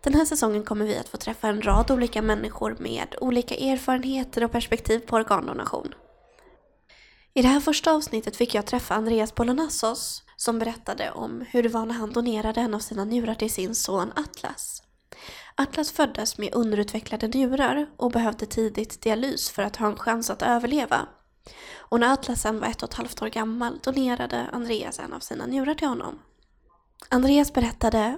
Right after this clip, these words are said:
om hela deras resa. Från att Atlas föddes och de fick reda på att han var allvarligt sjuk,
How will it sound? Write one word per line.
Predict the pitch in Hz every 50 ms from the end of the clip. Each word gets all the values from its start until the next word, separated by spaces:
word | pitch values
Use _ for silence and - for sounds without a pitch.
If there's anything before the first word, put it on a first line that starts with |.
| - -
om | - 220 220 214 208 214 220 233 277
hela | 285 - 262 247 254 240 226 220 220 214
deras | 214 220 208 196 202 226 -
resa. | 233 254 247 240 240 - - - - - - 285 - _ - - - - - - -
Från | - - 240 240 240
att | 233 -
Atlas | 226 - - 226 226 -
föddes | - - 269 262 254 - 262 262 262 -
och | 262
de | 254 233 233
fick | - 226 - -
reda | 226 214 214
på | 214 - 226
att | 214 208 - - - - _ _ _ -
han | - - 226 220
var | 214 226
allvarligt | 240 240 226 226 220 214 226 226 -
sjuk, | - - 277 - - - - - - -